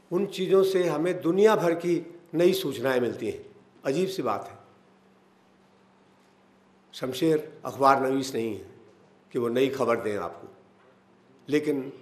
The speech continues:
आप पश्चिमी कवियों को जानने की जो दृष्टि विकसित करते हैं, वो भी शमशेर के ही हाथ में है, वो हमें दिखाते हैं। अब मुझे थोड़ी सी एक चीज़ उधार लेनी पड़ेगी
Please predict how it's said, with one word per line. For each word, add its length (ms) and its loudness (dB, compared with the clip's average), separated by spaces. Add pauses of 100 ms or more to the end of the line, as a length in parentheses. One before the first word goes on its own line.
(320)
आप 320 -2
पश्चिमी 480 0
कवियों 360 0
को 200 -2
जानने 440 0
की 200 -6
जो 140 -2
दृष्टि 360 -6
विकसित 360 -10
करते 260 -6
हैं, 60 -2
वो 160 -2
भी 100 -2
शमशेर 520 -4
के 60 -4 (720)
ही 60 8
हाथ 380 2
में 80 -6
है, 200 -14 (300)
वो 60 0
हमें 220 0
दिखाते 380 -6
हैं। 120 -18 (1000)
अब 80 2
मुझे 300 0
थोड़ी 200 -2
सी 200 -6
एक 320 -4
चीज़ 180 -4
उधार 360 0
लेनी 200 2
पड़ेगी 400 0